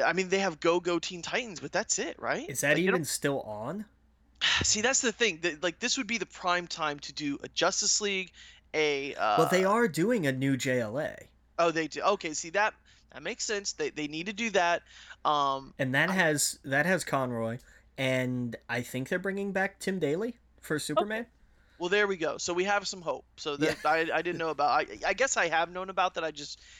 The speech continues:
Speaker 1: it didn't hit me till you just said it. So that makes sense. That, that needs to happen. Um, and maybe that's probably why we're not getting a Batman, you know, <laughs> series. It's gonna, he's in the, the Justice League, even though he totally could hold his own in his own series, obviously.
Speaker 2: Oh yeah.
Speaker 1: Um,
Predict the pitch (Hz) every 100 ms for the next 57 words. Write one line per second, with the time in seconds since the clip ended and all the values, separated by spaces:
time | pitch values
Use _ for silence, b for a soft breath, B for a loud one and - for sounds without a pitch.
0 | B 151 165 151 156 147 143 139 - 139
1 | 131 104 175 208 233 220 - - 117 -
2 | 156 - B B 185 202 202 190 - 143
3 | 135 135 - 117 135 143 170 220 233 208
4 | 202 - 175 156 143 135 127 131 135 -
5 | 139 135 127 131 - 113 117 - - 127
6 | 113 151 - - - 180 170 160 156 -
7 | 165 143 180 156 143 175 160 151 147 -
8 | B B B - 156 - 165 143 - -
9 | 147 202 208 196 185 180 - - 196 175
10 | 147 131 143 131 123 127 127 123 113 120
11 | - - 117 123 127 127 - 113 185 156
12 | 139 101 - _ _ - 160 156 147 143
13 | 135